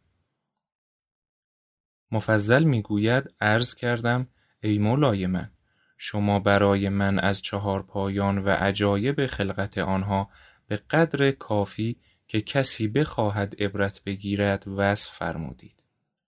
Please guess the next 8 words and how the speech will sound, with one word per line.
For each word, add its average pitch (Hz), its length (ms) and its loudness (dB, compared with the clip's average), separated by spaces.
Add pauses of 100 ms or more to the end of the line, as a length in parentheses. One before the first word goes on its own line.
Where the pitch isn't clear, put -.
(460)
تقاضا 117 540 4
می‌کنم 117 520 2
قدری 120 480 0
هم 117 320 0
از 101 220 -2
عجایب 101 840 0
زندگی 95 720 -2
مورچگان 98 720 0